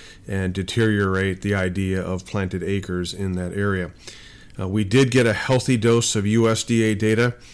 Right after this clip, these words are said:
Uh, starting with the cotton acres, they came in at eleven point two five million acres.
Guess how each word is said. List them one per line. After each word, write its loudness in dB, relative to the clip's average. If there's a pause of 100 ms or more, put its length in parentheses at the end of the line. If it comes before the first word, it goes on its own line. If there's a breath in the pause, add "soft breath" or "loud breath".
(400 loud breath)
Uh, -8
starting 4
with 2
the 0
cotton 0
acres, 2
they -2
came 0
in 2
at -4
eleven 0
point -4
two 0
five 0
million 0
acres. 0